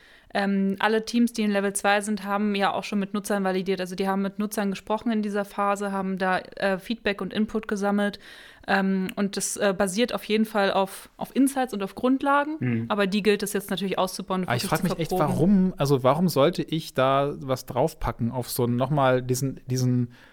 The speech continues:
Speaker 3: Aufwand machen, quasi so eine lokale Währung oder ne, ne, ne, ein Gutscheinsystem, was ich nur innerhalb meiner Nachbarschaft nutzen kann,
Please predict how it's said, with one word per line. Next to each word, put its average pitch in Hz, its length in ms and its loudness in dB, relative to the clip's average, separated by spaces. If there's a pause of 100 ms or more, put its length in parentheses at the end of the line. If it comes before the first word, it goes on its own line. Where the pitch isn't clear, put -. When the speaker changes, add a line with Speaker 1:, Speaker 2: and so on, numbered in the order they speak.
(160)
Speaker 3:
Aufwand 170 360 4
machen, 156 280 2
quasi 147 380 2
so 135 140 2
eine 131 340 6
lokale 127 580 2
Währung 180 320 4
oder 135 240 4
ne, 131 580 -4 (200)
ne, 127 200 -2
ne, 123 200 0
ein 120 240 0
Gutscheinsystem, 160 720 2
was 139 100 4
ich 131 160 -4
nur 175 240 6
innerhalb 151 540 0
meiner 135 340 2
Nachbarschaft 123 500 0
nutzen 120 300 -4
kann, 120 260 -2